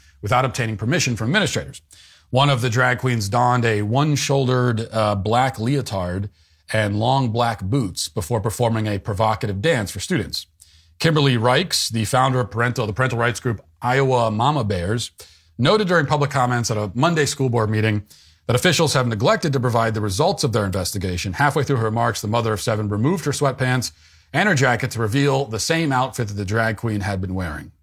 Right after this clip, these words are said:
She says in the, in the clip, she says, "Does this outfit make your head turn? Does this outfit seem appropriate for anybody, uh, here to see? This is what the man dressed like in front of your kids.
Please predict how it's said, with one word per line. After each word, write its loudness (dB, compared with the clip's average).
She 0
says 2
in 2
the, 0
in 0
the 2
clip, 2
she -2
says, 2
"Does 0
this 0
outfit 2
make 2
your 0
head -2
turn? -4
Does -2
this 2
outfit 2
seem 0
appropriate 0
for -4
anybody, 0
uh, -4
here 0
to 0
see? -2
This 0
is 0
what 4
the 0
man 2
dressed 0
like 2
in -4
front 0
of 0
your 0
kids. -4